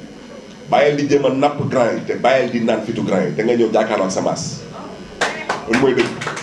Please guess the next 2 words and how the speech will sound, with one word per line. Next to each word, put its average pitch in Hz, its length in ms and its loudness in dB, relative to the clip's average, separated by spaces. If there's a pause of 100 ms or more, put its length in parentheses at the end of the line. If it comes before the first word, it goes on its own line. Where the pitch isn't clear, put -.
(2250)
Mbokk 156 260 4
yi, 185 280 0